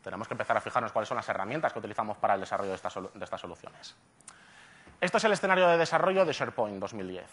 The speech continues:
¿vale? Esto es todo lo que teníamos y, por otra parte, las cosas nuevas que nos han aparecido y las que se han mejorado, ¿eh?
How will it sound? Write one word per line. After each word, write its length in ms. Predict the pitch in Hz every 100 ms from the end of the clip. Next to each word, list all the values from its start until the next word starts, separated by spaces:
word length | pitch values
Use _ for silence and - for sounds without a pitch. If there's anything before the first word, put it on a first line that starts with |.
| - _ _
¿vale? 240 | - - - _ _ -
Esto 220 | - 160
es 40 |
todo 200 | 175 160
lo 100 | 147
que 260 | 147 139 143 - _ _
teníamos 640 | 127 156 180 202 220 - - _ - - - _ _ _ _ _ _ _ _ -
y, 80 | 123
por 140 | 120
otra 180 | - 233
parte, 220 | - -
las 160 | 127 -
cosas 320 | 139 101 117
nuevas 320 | 156 202 120
que 80 | 117
nos 100 | 110
han 100 | 156
aparecido 420 | 143 127 143 143
y 20 |
las 140 | 131 -
que 80 | 117
se 100 | 131
han 80 |
mejorado, 460 | 131 - 107 101 80 -
¿eh? 80 | -